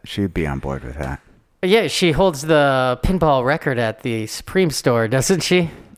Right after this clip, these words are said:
Speaker 1: She did. Well, for that day.
Speaker 2: For that day. Still,
Speaker 1: Yeah.
Speaker 2: it's, that's a baller move. And the, it's, so it's the Pinball Hall of Fame, Las Vegas. If you just Google that, it'll come up. But the address is sixteen ten East Tropicana Avenue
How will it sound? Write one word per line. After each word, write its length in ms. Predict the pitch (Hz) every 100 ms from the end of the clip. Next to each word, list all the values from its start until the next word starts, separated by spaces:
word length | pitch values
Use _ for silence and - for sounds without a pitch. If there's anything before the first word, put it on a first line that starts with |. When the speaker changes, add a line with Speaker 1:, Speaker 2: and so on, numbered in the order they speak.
| _ _ _
Speaker 1:
She 180 | - -
did. 220 | - 82 -
Well, 220 | 104 85
for 180 | - 92
that 300 | 85 85 -
day. 360 | 82 78 73 82
Speaker 2:
For 140 | 160
that 160 | 139 120
day. 300 | 123 123 131
Still, 240 | - 247 208
Speaker 1:
Yeah. 40 | 123
Speaker 2:
it's, 300 | - - -
that's 240 | - 147 156
a 40 |
baller 320 | 139 143 139
move. 380 | 139 143 110 - 165
And 180 | 151
the, 420 | 156 147 123 - -
it's, 200 | 156 131
so 120 | 190
it's 180 | 165 -
the 420 | 165 151 139 135 -
Pinball 440 | 247 233 254 226
Hall 200 | 185 185
of 80 | 165
Fame, 420 | - 143 139 170 - _
Las 260 | 143 139 -
Vegas. 480 | 143 127 131 - 85
If 100 | - - - -
you 120 | 226
just 200 | 220 156
Google 260 | 160 151 151
that, 180 | 143 139
it'll 100 | 123
come 200 | - 139
up. 140 | 131
But 120 | - -
the 120 | 127
address 420 | 135 135 123 -
is 240 | 123 110 - - _ _ -
sixteen 520 | - - - 190 151
ten 260 | 175 165 147
East 380 | 196 180 - -
Tropicana 560 | 170 147 - 156 127 107
Avenue 500 | 131 123 117 110